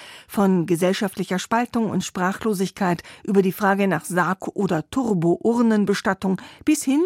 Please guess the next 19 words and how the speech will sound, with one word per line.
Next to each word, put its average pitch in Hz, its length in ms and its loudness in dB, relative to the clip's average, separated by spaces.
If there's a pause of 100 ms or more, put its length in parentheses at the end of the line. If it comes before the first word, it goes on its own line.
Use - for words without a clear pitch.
zum 226 360 -2
Homo 214 340 2
Humus 226 540 2 (320)
mit 202 260 0
der 170 220 0 (100)
gewissen 175 480 -4
Heilserwartung, 175 800 -6 (360)
das - 160 -8
hat - 240 -6
was, - 400 -12
finden 196 480 0
Sie 165 260 -2 (240)
in 190 120 -2
der 202 160 -2
Zeit. - 480 -10 (760)
Kompostieren 247 880 2
ist 226 220 -2
ein 196 240 2
Transformationsprozess. 202 1600 0